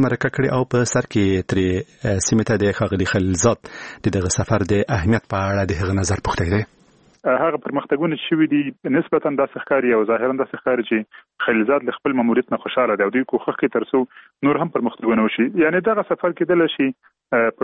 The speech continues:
Speaker 2: ټوله کې د نړیوالو هیوادونو، خصوصاً هغه هیوادونو، نړیوال قدرتونو چې د افغانستان په قضیه کې دخیل دي، کولی شي د یو نړیوال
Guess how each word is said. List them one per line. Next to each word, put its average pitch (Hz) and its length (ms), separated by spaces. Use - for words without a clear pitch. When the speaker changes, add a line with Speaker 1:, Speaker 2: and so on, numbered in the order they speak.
Speaker 2:
ټوله 156 220
کې 156 140
د - 20
نړیوالو 139 400
هیوادونو، 120 440
خصوصاً - 380
هغه 123 140
هیوادونو، 123 340
نړیوال 131 220
قدرتونو 123 360
چې 131 60
د 123 100
افغانستان 117 320
په 123 120
قضیه - 180
کې - 140
دخیل 151 260
دي، 131 80
کولی 180 320
شي 180 120
د - 20
یو 139 160
نړیوال 127 320